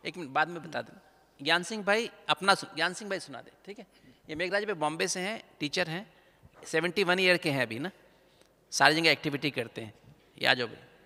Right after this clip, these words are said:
और ये जो है पीछे, अ, बैठे ना भाई हमारे राम कुमार दुहन, रोहतक के हैं, इनकी चार बार एंजियोप्लास्टी हुई है एक साल में,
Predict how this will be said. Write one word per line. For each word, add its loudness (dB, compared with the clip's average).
और -4
ये -8
जो -8
है -12
पीछे, -6
अ, 4
बैठे 2
ना 0
भाई 4
हमारे 2
राम 6
कुमार 4
दुहन, -2
रोहतक -2
के -2
हैं, -2
इनकी -2
चार 10
बार 6
एंजियोप्लास्टी 2
हुई -2
है -10
एक -2
साल 4
में, -8